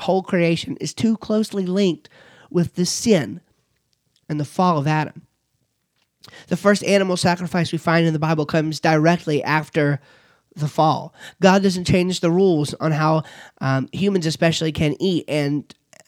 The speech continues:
and, and, and eat meat until after the flood.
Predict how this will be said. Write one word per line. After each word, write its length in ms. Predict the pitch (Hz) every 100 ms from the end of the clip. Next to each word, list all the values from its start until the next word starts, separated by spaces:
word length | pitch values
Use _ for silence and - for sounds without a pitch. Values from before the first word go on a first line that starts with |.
| - -
and, 280 | 151 151 147 -
and, 460 | 156 151 147 - -
and 340 | 147 143 139
eat 200 | 139 160
meat 360 | 160 180 143 -
until 320 | - 147 160 139
after 600 | 147 160 - 151 143 139 - _ _ _ _ _ _
the 140 | 143 147
flood. 400 | - 151 110